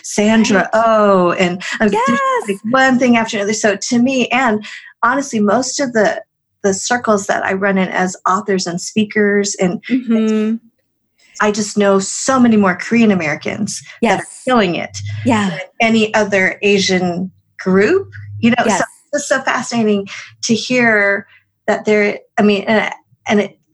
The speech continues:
Speaker 1: it's connecting with me too, that that resilience part is what the, um, the ability to stay through, even though it gets hard,
Speaker 2: Mm-hmm.
Speaker 1: creates this character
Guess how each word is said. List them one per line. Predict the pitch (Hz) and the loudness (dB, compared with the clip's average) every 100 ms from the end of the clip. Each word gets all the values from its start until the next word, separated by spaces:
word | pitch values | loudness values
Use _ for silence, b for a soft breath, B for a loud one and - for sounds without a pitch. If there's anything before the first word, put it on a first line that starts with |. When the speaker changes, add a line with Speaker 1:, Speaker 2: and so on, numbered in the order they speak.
| _ | _
Speaker 1:
it's | 214 - | -2 -2
connecting | - 247 233 240 240 233 | -2 0 2 2 0 2
with | 202 196 | 2 2
me | 196 185 | 0 0
too, | - - 190 | 0 2 2
that | 180 - | 2 0
that | 185 - | -2 -2
resilience | 196 185 185 196 208 190 185 - | -2 -2 0 2 4 4 2 -2
part | - 190 170 - - | -4 0 0 0 0
is | 185 175 165 - B B B B | 0 2 0 0 B B B B
what | 185 196 185 170 - - - - - - - - - - | 4 4 4 2 0 -2 0 2 2 2 4 4 4 4
the, | 202 185 - - - - | 4 4 2 0 -2 -2
um, | 196 175 - - - - - | -2 0 -2 -6 -10 -10 -2
the | 214 | 2
ability | 208 196 220 220 220 214 | 2 2 2 2 2 2
to | - - 208 196 190 - - - _ - | 0 2 4 4 2 0 -12 -20 _ -12
stay | - - - - 214 196 202 | -8 -8 -6 0 2 4 2
through, | 208 - 190 196 | -2 0 2 4
even | 190 196 196 185 | 2 0 2 2
though | 170 | 0
it | - | -2
gets | - - | -8 -8
hard, | - 165 175 233 254 - b - | -2 0 0 -2 -6 -14 b -2
Speaker 2:
Mm-hmm. | 233 214 214 208 202 | -2 2 2 2 2
Speaker 1:
creates | 208 - 190 - - | 0 -6 -14 -12 -10
this | 180 180 | -8 -6
character | - - 247 240 233 - 175 165 170 196 | -6 0 2 2 0 -4 -4 -2 -4 -8